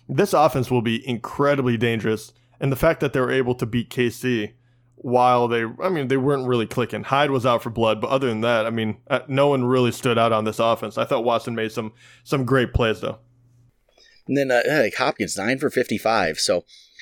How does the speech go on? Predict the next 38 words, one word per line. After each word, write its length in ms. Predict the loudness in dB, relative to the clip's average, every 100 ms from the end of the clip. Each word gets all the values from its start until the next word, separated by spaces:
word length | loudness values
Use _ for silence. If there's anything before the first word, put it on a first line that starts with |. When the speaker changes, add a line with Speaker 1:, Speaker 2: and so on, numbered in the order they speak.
| -10
Speaker 2:
in 100 | -6
standard 400 | -2 0 2 2
scoring, 460 | 0 0 0 0 -4 _ _ _
first 260 | 0 0 2
week 180 | 0 0
he 80 | -4
scored 280 | 0 0 2
twenty-three 380 | -2 -2 0
point 240 | 0 0 -2
one, 260 | -4 -2
but 140 | -2 -4 _ _ _ -10
since 280 | -4 -2
then 160 | 0 0
he's 120 | 0
gone 180 | -2 -6
four 320 | -4 2 2
points, 440 | 2 -4 -6 -10 -12
six 260 | -8 -8
point 260 | -4 -2 0
seven, 300 | 0 -2 -2
two 160 | -6 -4
point 300 | -2 -2 -2
one, 260 | -4 -4 -6
eight 180 | -8 -6
point 260 | -4 0
eight, 140 | 0 0
and 100 | -2
seven 240 | -2 -2
point 240 | -4 -4
five. 440 | -4 -6 -6 -12 -20 _ _ _ _ _ _ _
Um, 380 | -12 -10 -10 -14 _ _ _ _ _ _ -10
not 380 | -2 -2 -2
quite 280 | 0 2 2
what 140 | -2 -6
you 160 | -4
hope 240 | -2 -4 -4
to 80 | -4
get 240 | -2 -2